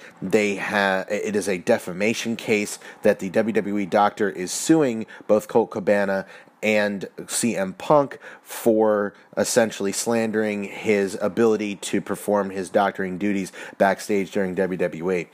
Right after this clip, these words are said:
And they, uh, from all reports are that they had actually played the entire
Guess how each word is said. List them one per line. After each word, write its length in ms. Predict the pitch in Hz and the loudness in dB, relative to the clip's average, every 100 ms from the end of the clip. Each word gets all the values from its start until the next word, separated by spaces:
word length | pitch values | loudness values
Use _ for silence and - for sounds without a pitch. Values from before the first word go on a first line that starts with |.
| - - - - - | -16 -16 -16 -8 0
And 380 | 107 101 95 | 2 2 -2
they, 420 | 95 107 101 98 - - | 0 2 2 -2 -4 2
uh, 180 | 101 92 | 2 2
from 320 | - 110 117 | 0 -2 0
all 220 | 131 143 | 2 4
reports 480 | 135 127 139 123 - 101 | 2 0 2 2 0 0
are 280 | 104 101 | 2 2
that 340 | 95 90 101 - | 0 -2 -2 0
they 120 | 107 | -2
had 300 | 101 104 92 | 0 -2 0
actually 460 | 113 120 - 104 98 | 2 2 2 -4 -4
played 560 | - - 135 110 104 - - | -4 2 4 4 -2 -8 -8
the 200 | 101 107 | 0 0
entire 840 | 104 104 - - 139 160 135 123 | 0 -2 -4 0 2 4 4 2